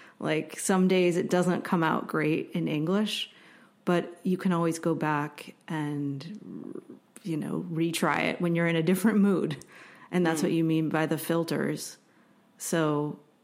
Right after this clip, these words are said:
Speaker 1: it's very hard for me to feel like a translation is ever done. You're just sort of turning in completion, getting to a level of completion.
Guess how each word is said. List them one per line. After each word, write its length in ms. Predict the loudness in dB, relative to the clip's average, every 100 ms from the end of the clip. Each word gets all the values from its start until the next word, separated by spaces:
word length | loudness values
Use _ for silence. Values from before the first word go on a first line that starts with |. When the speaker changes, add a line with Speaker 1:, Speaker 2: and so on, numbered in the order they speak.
| _
Speaker 1:
it's 160 | -2 2
very 260 | 4 4
hard 380 | 4 4 2 2
for 120 | 0
me 180 | 2 2
to 80 | 0
feel 260 | 0 2 2
like 300 | 0 -2 -8
a 40 |
translation 680 | -4 -2 0 0 0 -2 -2
is 100 | 0
ever 220 | -2 -2
done. 600 | -4 -4 -2 0 -2 -4 -12 _ _ _ _ _ _ _ -20 _ _ _
You're 220 | -4 0 0
just 240 | -2 -2
sort 180 | -2 -2
of 160 | -6
turning 380 | -2 0 0 0
in 440 | 0 0 -2 -4 -10 _ _ -18 -4
completion, 760 | -2 0 0 0 -2 -4 -6 -10 -4
getting 260 | -2 0 -2
to 120 | -2
a 20 |
level 280 | -2 -2 -6
of 120 | -6
completion. 600 | -6 -4 -4 -4 -6 -8